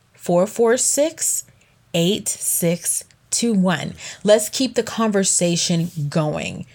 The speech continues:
And I will send you some resources to your phone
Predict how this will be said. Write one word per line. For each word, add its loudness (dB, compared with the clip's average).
And 0
I 0
will 0
send 2
you -2
some 2
resources 0
to 0
your 2
phone -2